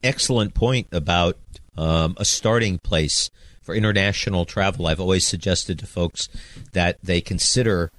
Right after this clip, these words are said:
some place where English is widely spoken. I've even told folks when they've said, uh, uh, said, "I haven't traveled internationally," I've said, "Have you been to Hawaii yet?"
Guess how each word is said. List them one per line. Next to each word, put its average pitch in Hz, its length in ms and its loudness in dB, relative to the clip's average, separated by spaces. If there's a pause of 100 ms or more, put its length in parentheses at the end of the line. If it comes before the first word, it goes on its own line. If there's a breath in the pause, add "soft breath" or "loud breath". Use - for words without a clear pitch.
(260 soft breath)
some 131 280 0
place 117 400 2
where 113 380 2
English 170 520 0
is 110 180 -2
widely 104 360 2
spoken. 82 560 -2 (440 soft breath)
I've 117 140 2
even 147 200 2
told 151 220 2
folks 147 300 0
when 143 100 2
they've 127 160 2
said, 135 460 0
uh, 120 160 0
uh, 123 100 0 (140)
said, 143 340 0
"I 127 120 2
haven't 151 220 2
traveled 156 340 2
internationally," 143 580 2
I've 117 100 0
said, 123 180 2
"Have 139 180 0
you 147 80 2
been 175 160 0
to 170 100 2
Hawaii 170 300 4
yet?" 80 360 0